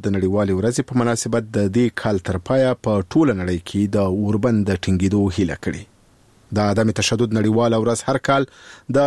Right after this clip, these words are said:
دې لارې د یو مخکښ او د هند خپلواکۍ د لارښود مهاتما ګاندي د زوکړې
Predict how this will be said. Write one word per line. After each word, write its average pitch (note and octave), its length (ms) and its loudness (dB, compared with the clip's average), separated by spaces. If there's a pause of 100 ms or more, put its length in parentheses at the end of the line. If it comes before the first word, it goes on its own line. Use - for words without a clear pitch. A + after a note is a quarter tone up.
(140)
دې D3+ 160 4
لارې C#3 260 2
د B2 80 4
یو A#2 160 2
مخکښ - 400 -6 (120)
او A#2 180 2
د A2+ 160 2
هند B2+ 240 0
خپلواکۍ A2 500 2
د G#2 140 0
لارښود B2+ 500 0
مهاتما G#2+ 380 -2
ګاندي A#2 260 2
د G#2 140 0
زوکړې F#2 240 -4